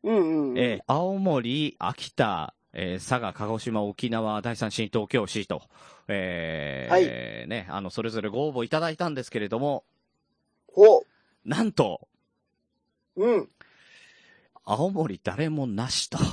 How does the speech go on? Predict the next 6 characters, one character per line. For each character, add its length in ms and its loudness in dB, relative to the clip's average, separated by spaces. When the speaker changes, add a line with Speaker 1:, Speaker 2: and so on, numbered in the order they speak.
Speaker 1:
ご 160 -2
め 120 4
ん。 40 0
<laughs> 560 2
俺 160 6
が、 120 2